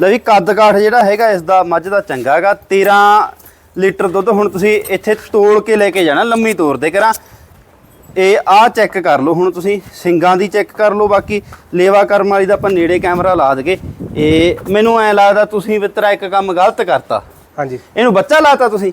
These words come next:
Speaker 2: ਨਹੀਂ, ਮੂੰਹ ਲਾ ਗਿਆ ਬੱਚਾ ਹੁਣ।
Speaker 1: ਅੱਛਾ।
Speaker 2: ਹਾਂਜੀ, ਹਾਂ।
Speaker 1: ਠੀਕ ਆ, ਤਾਂ ਹੀ ਮੈਂ, ਹਾਂ, ਇਹ, ਮਤਲਬ
Speaker 2: ਜਦੋਂ ਬਾਹਰ ਕੱਢੀ ਇਹਨਾਂ ਦਾ ਬੱਚਾ ਮੂੰਹ ਲਾ ਗਿਆ।
Speaker 1: ਅੱਛਾ, ਮੂੰਹ ਲਾ ਗਿਆ।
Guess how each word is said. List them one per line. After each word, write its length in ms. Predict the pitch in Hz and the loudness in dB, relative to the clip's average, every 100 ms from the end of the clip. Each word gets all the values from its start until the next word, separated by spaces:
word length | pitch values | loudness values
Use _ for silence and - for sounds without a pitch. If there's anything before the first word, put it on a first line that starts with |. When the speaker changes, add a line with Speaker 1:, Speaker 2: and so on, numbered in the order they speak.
| 180 | -4
Speaker 2:
ਨਹੀਂ, 100 | 202 | -4
ਮੂੰਹ 220 | 175 220 | -2 -2
ਲਾ 120 | 190 | -2
ਗਿਆ 80 | 151 | -2
ਬੱਚਾ 220 | 131 - | -4 -6
ਹੁਣ। 120 | 101 - - 214 | -12 -14 -6 -4
Speaker 1:
ਅੱਛਾ। 260 | 214 311 269 139 | 0 0 0 -8
Speaker 2:
ਹਾਂਜੀ, 160 | 123 | -14
ਹਾਂ। 100 | 113 - | -14 -12
Speaker 1:
ਠੀਕ 260 | - 208 160 | -4 -2 -2
ਆ, 80 | 120 - | -4 -2
ਤਾਂ 140 | 220 220 | 0 2
ਹੀ 140 | 247 | 2
ਮੈਂ, 140 | 240 | 0
ਹਾਂ, 200 | 214 220 | 2 2
ਇਹ, 340 | 208 208 170 185 | 2 0 -2 -4
ਮਤਲਬ 300 | 180 190 175 | -4 -2 -2
Speaker 2:
ਜਦੋਂ 120 | 175 | -2
ਬਾਹਰ 200 | 165 190 | 0 0
ਕੱਢੀ 200 | 190 185 | -2 -4
ਇਹਨਾਂ 140 | 208 | -4
ਦਾ 40 | 185 | -2
ਬੱਚਾ 220 | 165 160 | -4 -4
ਮੂੰਹ 160 | 156 147 | -4 -6
ਲਾ 100 | 113 | -8
ਗਿਆ। 300 | - - - | -12 -6 -6
Speaker 1:
ਅੱਛਾ, 240 | - 120 - | -4 -6 -4
ਮੂੰਹ 220 | 127 165 | 0 2
ਲਾ 160 | 139 101 | 2 2
ਗਿਆ। 160 | 110 | 0